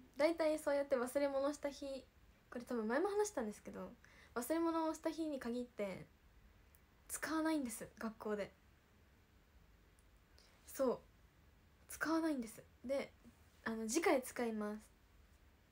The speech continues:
とかになるんです。だから私は毎回、なんか、本当はさ、忘れ物したら先生に報告とかしなきゃいけないんですけど、あの、しなくても、セーフなんです、私は。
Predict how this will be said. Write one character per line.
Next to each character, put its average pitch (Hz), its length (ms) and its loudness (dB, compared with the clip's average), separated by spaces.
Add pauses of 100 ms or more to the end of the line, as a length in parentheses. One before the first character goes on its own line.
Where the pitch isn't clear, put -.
と 233 80 -2
か 226 80 -2
に 208 80 -4
な 208 100 -4
る 196 120 -6
ん - 20 -8
で 190 80 -12
す。 - 180 -18 (220)
だ 247 80 -6
か 247 80 -4
ら 233 60 0
私 240 260 -4
は 247 100 0
毎 233 220 -2
回、 233 300 -4
な 226 100 -6
ん 220 60 -10
か、 220 120 -10 (540)
本 277 140 -6
当 285 80 2
は 285 40 0
さ、 285 160 -2
忘 233 200 -2
れ 262 40 -2
物 269 200 0
し 269 60 -12
た 262 120 -2
ら 226 140 -4
先 233 140 -8
生 240 140 -6
に 220 80 -4
報 220 140 -8
告 214 220 -14
と 233 100 -10
か 214 100 -10
し - 140 -10
な 208 60 -8
き 202 100 -12
ゃ - 20 -10
い 190 40 -14
け - 100 -14
な 202 80 -10
い 202 40 -10
ん 196 60 -12
で 190 60 -14
す - 100 -18
け 202 100 -14
ど、 - 220 -10 (1700)
あ 226 60 -6
の、 208 160 -8
し - 160 -4
な 240 100 0
く - 80 -6
て 226 140 0
も、 339 320 2 (1700)
セ - 240 -16
ー - 40 -16 (1900)
フ 226 40 -8
な 208 80 -2
ん 196 60 -6
で 196 80 -12
す、 - 140 -16
私 - 320 -12
は。 - 60 -16